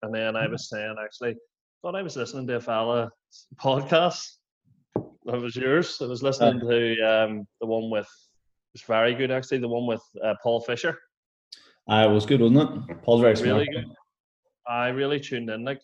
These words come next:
Speaker 1: and then, um, Paul Fisher, and then, uh, what do you call him? David Drake, obviously too, like.
Speaker 2: Yeah.
Speaker 1: Uh,
Speaker 2: David was
Speaker 1: so
Speaker 2: good,
Speaker 1: then
Speaker 2: like, um, I think even you listening to both them podcasts is really interesting from, like, S and C, because they're both S and C, uh, coaches,
Speaker 1: Yeah.
Speaker 2: but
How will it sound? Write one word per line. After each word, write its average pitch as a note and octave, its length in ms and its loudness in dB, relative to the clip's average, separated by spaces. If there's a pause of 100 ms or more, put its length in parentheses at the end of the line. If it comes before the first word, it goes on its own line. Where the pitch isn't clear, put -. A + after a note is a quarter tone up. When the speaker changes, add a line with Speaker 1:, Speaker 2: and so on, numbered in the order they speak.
Speaker 1:
and A#2 120 -8
then, A2+ 360 -8
um, G#2+ 420 -6
Paul B2+ 160 -4
Fisher, A#2+ 460 -8
and A2 100 -18
then, G#2+ 480 -12
uh, G2+ 200 -10
what G2+ 100 -12
do G#2+ 60 -14
you G#2+ 40 -20
call A2 300 -10
him? A2 100 -16 (480)
David G#2+ 220 -8
Drake, G#2+ 280 -8
obviously B2 360 -6
too, A2 200 -8
like. C3 160 -10 (200)
Speaker 2:
Yeah. G2+ 280 -2
Speaker 1:
Uh, G2 400 -14 (400)
Speaker 2:
David C3 260 4
was A#2 80 -2
Speaker 1:
so A2+ 60 -4
Speaker 2:
good, A#2 200 4
Speaker 1:
then C3 40 4
Speaker 2:
like, B2+ 340 6
um, G2+ 460 -2
I A#2 60 4
think E3 180 8
even A#2+ 340 6
you G#2 160 2
listening G2+ 320 2
to F#2+ 60 0
both G2 180 0
them G2 260 0
podcasts A#2 400 2
is G#2+ 80 -4
really G2+ 200 4
interesting G2 460 0
from, F#2+ 180 -4
like, F#2+ 160 -4
S G2 240 0
and G2 80 -6
C, G2+ 200 0
because A2 260 -2
they're F#2 80 -6
both G#2 240 0
S F#2+ 200 -4
and F#2 80 -8
C, G2+ 420 -4 (360)
uh, G2 200 -4
coaches, A#2 380 0
Speaker 1:
Yeah. - 60 -4
Speaker 2:
but G#2+ 200 2